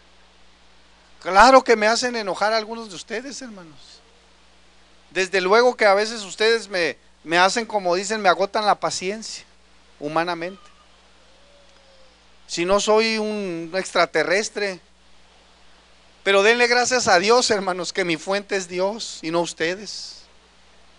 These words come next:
Porque si mi fuente fueran ustedes, no quiero hablar de más, hermano,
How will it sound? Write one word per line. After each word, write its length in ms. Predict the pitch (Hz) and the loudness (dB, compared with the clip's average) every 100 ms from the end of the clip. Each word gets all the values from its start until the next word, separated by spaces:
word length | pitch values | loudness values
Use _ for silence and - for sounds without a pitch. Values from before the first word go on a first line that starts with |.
| - - _ _ _ _ _ _ _ _ _ - _ - | -20 -20 _ _ _ _ _ _ _ _ _ -20 _ -4
Porque 280 | 185 202 | -2 -2
si 100 | 185 | -2
mi 100 | 190 | -4
fuente 340 | 175 233 247 233 | -2 -2 0 0
fueran 280 | 240 247 226 | 4 2 0
ustedes, 720 | 165 247 262 233 - - - _ _ _ _ _ - _ - _ _ _ _ _ _ _ _ _ _ | -2 2 2 0 -4 -10 -14 _ _ _ _ _ -20 _ -20 _ _ _ _ _ _ _ _ _ _
no 200 | 156 220 | -4 -2
quiero 180 | 220 226 | 2 0
hablar 220 | 220 214 | 2 0
de 100 | 202 | 0
más, 280 | 165 143 - | 0 -2 -4
hermano, 260 | 143 120 | -10 -10